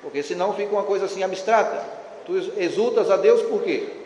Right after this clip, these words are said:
O que Ele fez na tua vida? Que maravilhas Ele realizou para que tu tenhas motivo para exultá-lo, para agradecer a Ele?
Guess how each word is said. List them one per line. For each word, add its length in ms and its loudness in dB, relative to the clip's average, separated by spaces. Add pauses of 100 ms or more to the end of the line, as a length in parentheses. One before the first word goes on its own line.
(460)
O 80 -12
que 140 -4
Ele 120 2
fez 220 8
na 120 4
tua 200 6
vida? 320 0
Que 140 -8
maravilhas 560 2
Ele 120 -2
realizou 460 -2
para 160 0
que 100 -4
tu 160 -12
tenhas 220 -4
motivo 480 -8 (560)
para 140 0
exultá-lo, 580 0 (320)
para 160 -2
agradecer 460 0
a 40 0
Ele? 220 -6